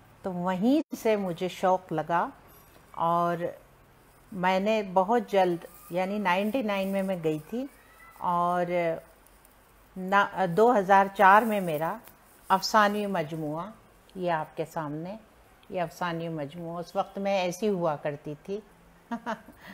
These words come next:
तो ये दो हज़ार चार में ज़र्रों की हरारत से अफसानवी मजमूआ आया।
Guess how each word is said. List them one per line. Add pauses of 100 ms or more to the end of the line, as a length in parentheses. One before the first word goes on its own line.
(300)
तो
ये
दो
हज़ार
चार
में
ज़र्रों
की
हरारत
से (480)
अफसानवी
मजमूआ
आया।